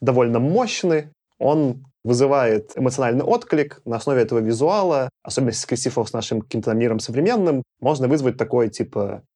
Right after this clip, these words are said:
ну, плохо, наверное, это звучит, но какой-то вау-эффект, что ого, что такое происходит. Но это никак у меня вызвало какой-то такой вот вау-эффект, визуально любопытный, но никакого мысли не вызвало. А эта книга прям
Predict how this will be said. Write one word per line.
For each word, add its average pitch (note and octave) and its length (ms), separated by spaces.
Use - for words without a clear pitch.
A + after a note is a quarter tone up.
ну, B2 80
плохо, D#3+ 320
наверное, A#2+ 200
это G#2 60
звучит, A2 240
но A#2 160
какой-то B2+ 360
вау-эффект, D3 760
что A#2 600
ого, B2+ 380
что - 140
такое B2 180
происходит. - 480
Но C3+ 80
это D#3 220
никак D#3 540
у - 120
меня C#3 220
вызвало B2+ 260
какой-то A#2 220
такой A2+ 180
вот G#2+ 140
вау-эффект, B2+ 540
визуально B2 380
любопытный, A#2 540
но A2 100
никакого C3 640
мысли C#3 360
не C3 120
вызвало. G2+ 520
А G#2+ 180
эта D3+ 140
книга F3+ 300
прям D#3 480